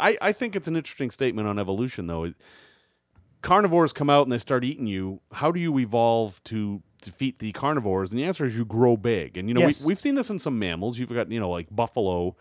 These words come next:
Speaker 1: uh, a, a full-grown adult buffalo, there's not much taking it down.
Speaker 2: And when they do, it's desperate. There are
Speaker 1: Yeah.
Speaker 2: elephants being taken down by lioness packs, prides.
Speaker 1: Right.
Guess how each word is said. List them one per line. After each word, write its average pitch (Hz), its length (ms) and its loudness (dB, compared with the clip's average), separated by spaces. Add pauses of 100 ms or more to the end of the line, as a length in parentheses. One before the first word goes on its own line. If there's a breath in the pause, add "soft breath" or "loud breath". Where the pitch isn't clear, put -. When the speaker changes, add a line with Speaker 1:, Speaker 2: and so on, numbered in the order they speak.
(460)
Speaker 1:
uh, 90 320 -2 (260)
a, 117 120 -4 (100)
a - 60 -2
full-grown 214 440 4
adult 143 280 4
buffalo, 151 600 4
there's 196 240 -2
not 240 160 4
much 180 240 -2
taking 160 300 -2
it 117 100 -6
down. 110 380 -4
Speaker 2:
And 214 160 8
when 220 120 8
they 214 100 8
do, 208 140 8
it's 151 140 4
desperate. 160 460 4
There 185 200 6
are 190 100 0
Speaker 1:
Yeah. 190 120 8
Speaker 2:
elephants 202 440 4
being 185 260 2
taken 180 340 2
down 175 240 6
by 165 180 6
lioness 165 720 4 (640)
packs, - 500 6
prides. 170 440 6
Speaker 1:
Right. 156 240 4